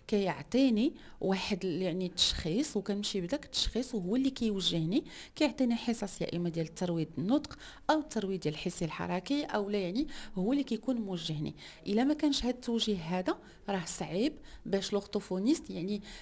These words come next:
تخدم بلا وصفه ولا بلا تشخيص ديال الطبيب المختص. اذا اول حاجه كنصحك بها الاخت اميمه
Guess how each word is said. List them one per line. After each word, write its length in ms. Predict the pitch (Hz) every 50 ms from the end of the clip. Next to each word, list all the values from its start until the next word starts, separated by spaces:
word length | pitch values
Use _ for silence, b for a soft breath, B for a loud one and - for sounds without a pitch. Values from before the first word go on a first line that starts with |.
| B B
تخدم 420 | - - - 190 190 285 320 302 202
بلا 220 | 208 208 240 277
وصفه 440 | 269 240 220 240 - - - - 220
ولا 160 | 196 190 185
بلا 160 | 175 180 214
تشخيص 600 | 233 - - - - - - 180 214 269 - -
ديال 180 | 180 185 196 190
الطبيب 340 | 190 - 175 170 214 220 202
المختص. 540 | 190 175 165 165 - - - - - - b b b b b -
اذا 200 | 165 170 165 - -
اول 200 | 247 269 294 285
حاجه 200 | 269 - 269 269
كنصحك 500 | 269 - 262 247 233 - - - - -
بها 100 | 220 220
الاخت 300 | 208 - 220 - - -
اميمه 460 | - 208 196 196 185 185 185 254 339